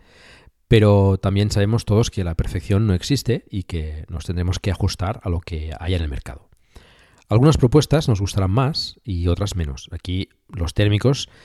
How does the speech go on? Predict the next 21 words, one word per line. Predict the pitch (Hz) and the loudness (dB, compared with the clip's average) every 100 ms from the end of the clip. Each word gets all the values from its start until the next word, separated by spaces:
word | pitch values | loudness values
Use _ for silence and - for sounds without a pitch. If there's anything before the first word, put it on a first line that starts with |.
| - - | -20 -4
tienen | 107 98 101 101 104 | 0 2 2 0 0
una | 135 107 95 | 2 2 2
clara | 104 98 | 0 0
ventaja, | 92 90 117 113 170 | 0 -2 -2 -4 -6
ya | 101 80 | -6 -6
que | 85 80 | -6 -6
existen | 98 - - - 110 | -8 -8 -6 0 2
muchas | 107 110 - 98 | 2 2 0 -2
más | 87 | -4
propuestas | 90 95 107 - - | -4 0 0 0 -4
en | 101 76 | -4 -6
función | 76 - 85 92 | -6 -4 -2 -2
de, | 92 82 80 - _ _ _ - | -2 -4 -6 -12 _ _ _ -20
de | 151 - 101 | -18 -4 -2
casi | 87 98 | 0 2
todo, | 98 110 76 98 | 4 4 4 -6
de | 80 | -8
tamaño, | 78 85 101 104 104 | -4 -2 0 2 2
de | 95 | 0
prestaciones, | - 82 - - - 101 101 98 - | -2 -4 -6 -4 2 2 2 0 -2
funcionalidades | 95 95 92 87 98 104 110 - | -4 -4 -2 0 0 2 0 -2